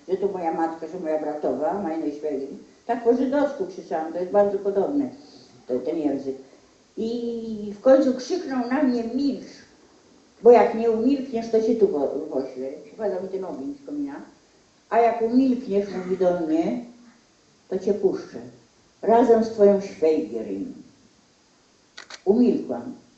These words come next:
I spojrzałam go prosto w twarz, prosto w oczy. I tak powiedziałam: „Ja?” I oni wszyscy roześmieli się w taki diabelski sposób. „Ja, ja”.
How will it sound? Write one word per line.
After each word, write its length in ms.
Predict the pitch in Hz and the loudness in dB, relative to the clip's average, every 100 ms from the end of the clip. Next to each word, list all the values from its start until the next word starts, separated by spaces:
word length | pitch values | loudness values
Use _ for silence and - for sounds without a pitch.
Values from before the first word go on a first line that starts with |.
| _ _ _ _ - - - _ - - - - 170 190 | _ _ _ _ -20 -20 -20 _ -20 -20 -20 -20 -16 -16
I 60 | |
spojrzałam 720 | 180 - 190 196 247 226 202 | -16 0 4 4 2 0 0
go 100 | 202 | 2
prosto 440 | - 285 - - 254 | 4 2 0 -2 -4
w 80 | |
twarz, 240 | - - 302 | -4 -8 -6
prosto 380 | - 262 - 202 | -2 -2 -2 -2
w 80 | |
oczy. 320 | 143 127 - 127 - _ _ _ _ | -2 -2 -6 -8 -8 _ _ _ _
I 40 | - | -2
tak 160 | 226 | 0
powiedziałam: 420 | 208 190 185 151 151 | 6 6 6 0 -2
„Ja?” 240 | 185 233 294 - - _ _ _ _ _ _ _ _ _ - | -4 -6 -8 -10 -18 _ _ _ _ _ _ _ _ _ 2
I 40 | |
oni 220 | 247 247 | 6 6
wszyscy 380 | - 294 285 254 | 2 -4 -4 -2
roześmieli 840 | 247 220 226 - 208 247 240 240 | 0 0 -2 -6 0 6 8 6
się 100 | - | -2
w 60 | 202 | 0
taki 220 | 202 202 175 | 0 -2 2
diabelski 560 | 202 202 190 185 - - | 4 6 4 0 -6 -14
sposób. 560 | - 175 170 165 165 - - | -6 -4 -2 -6 -6 -12 -10
„Ja, 500 | 165 190 196 202 139 | -6 -4 -2 0 0
ja”. 320 | 165 180 185 | 2 2 0